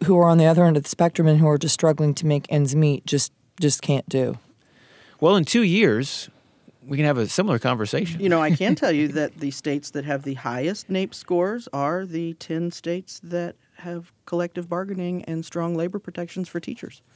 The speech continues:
Speaker 1: So there
Speaker 3: Teachers,
Speaker 1: is that.
Speaker 3: teachers who are part of the policy conversation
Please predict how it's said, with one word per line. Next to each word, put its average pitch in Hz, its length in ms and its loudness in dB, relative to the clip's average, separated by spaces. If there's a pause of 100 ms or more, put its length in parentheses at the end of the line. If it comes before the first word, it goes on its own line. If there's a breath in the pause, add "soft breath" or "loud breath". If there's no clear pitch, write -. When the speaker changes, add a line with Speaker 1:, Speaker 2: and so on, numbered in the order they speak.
Speaker 1:
So - 80 -20
there - 60 -20 (100)
Speaker 3:
Teachers, 147 440 0
Speaker 1:
is - 40 -14
that. 196 280 -6 (140)
Speaker 3:
teachers 220 400 -4
who 196 100 0
are 147 100 2
part 180 480 -4
of 170 260 0
the 175 60 -4
policy 175 520 -6
conversation 175 880 -6